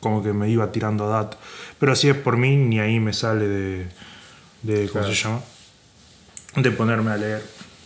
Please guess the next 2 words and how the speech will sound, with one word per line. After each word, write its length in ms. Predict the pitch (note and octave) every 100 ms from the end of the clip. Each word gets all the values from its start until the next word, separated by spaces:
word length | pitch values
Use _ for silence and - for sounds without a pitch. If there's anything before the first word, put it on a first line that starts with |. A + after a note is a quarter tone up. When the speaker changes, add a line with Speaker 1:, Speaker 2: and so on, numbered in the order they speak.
| - - - - - - - - - - - - - - -
Speaker 2:
Sí, 520 | - - F3 D#3+ D#3 -
eh, 680 | C#3 C#3 B2+ A#2+ A#2 A2+